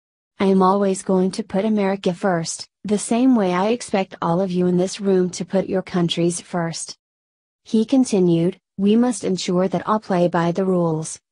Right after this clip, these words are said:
which they do not right now. Those who do will be our closest partners. Those who do not can be certain that the United States will no longer turn a blind eye to violations, cheating or economic aggression. Those days are over."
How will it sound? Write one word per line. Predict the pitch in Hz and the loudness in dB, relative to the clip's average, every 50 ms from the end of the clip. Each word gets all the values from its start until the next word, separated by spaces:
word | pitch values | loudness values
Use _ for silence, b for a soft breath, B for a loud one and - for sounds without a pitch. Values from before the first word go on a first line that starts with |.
| - | -6
which | - 202 196 190 - - | 0 0 0 0 0 -4
they | - 190 175 | -2 -2 -2
do | 170 190 196 | 0 2 2
not | 202 202 185 185 202 202 | 2 4 2 0 -2 0
right | 202 190 185 190 214 | 0 2 2 2 2
now. | 202 180 175 165 156 156 160 _ _ _ _ _ _ _ _ - | 0 0 0 0 -2 -4 -6 _ _ _ _ _ _ _ _ 0
Those | 196 190 202 226 - - | 2 2 2 2 0 -2
who | 214 202 | -2 -2
do | 180 185 185 180 180 | 0 2 0 0 2
will | 180 180 165 | 0 0 2
be | 170 180 185 | 2 2 2
our | 185 185 | 0 -2
closest | - - 196 185 185 170 - 180 175 - - - | -2 -2 0 0 0 0 -2 -4 -4 -4 -8 -6
partners. | - 190 180 180 180 175 160 160 160 - - - _ _ _ _ _ _ _ _ - | -2 -2 -2 0 0 -2 -2 -2 -4 -6 -10 -14 _ _ _ _ _ _ _ _ 0
Those | 196 202 214 220 - | 2 2 2 2 0
who | - 190 | -4 -2
do | 180 202 190 190 | 2 2 4 4
not | 190 180 196 - | 4 2 0 -2
can | - - 190 190 180 | -2 -2 -2 0 2
be | 190 185 185 | 2 0 0
certain | - - - 214 190 180 - 220 208 | -2 -4 -2 0 0 2 2 0 0
that | 196 180 175 | 0 -2 -2
the | - 170 165 170 165 | -2 0 2 2 4
United | 165 160 165 170 190 - | 2 2 0 -2 -4 -6
States | - - - 175 160 160 156 - - | -8 -4 -2 0 0 0 -2 -4 -2
will | 202 196 | 0 0
no | 196 190 190 214 | 2 2 2 2
longer | 226 226 208 208 202 214 | 2 0 0 0 0 -2
turn | 214 - - 220 202 202 214 | -4 -2 0 0 2 2 2
a | 214 | 2
blind | 185 175 202 180 175 185 202 220 214 | 0 0 0 0 2 2 2 0 0
eye | 196 190 175 175 175 | -2 0 0 0 0
to | 185 233 | 0 -2
violations, | 208 208 208 208 220 214 208 185 180 165 - 165 151 151 156 - - - _ _ _ - | 0 0 0 0 0 0 0 0 0 0 -2 -2 -2 -2 -2 -4 -10 -20 _ _ _ -10
cheating | - - - 202 190 180 170 165 180 - | -8 -4 -2 0 2 2 2 2 2 0
or | - 180 175 | 0 0 0
economic | 175 175 - 185 185 175 175 185 196 190 - | 0 0 0 0 0 2 2 0 0 0 -2
aggression. | 214 196 - 185 170 160 - - 160 151 151 151 _ _ _ _ _ _ _ _ - | -4 -2 -2 -2 -2 -2 -4 -4 -4 -4 -6 -6 _ _ _ _ _ _ _ _ 0
Those | 196 196 214 214 - | 2 2 2 2 0
days | - 208 190 190 196 196 | -2 0 0 0 0 0
are | - 190 | 0 0
over." | 185 185 175 160 156 151 156 | 0 0 0 -2 -6 -8 -10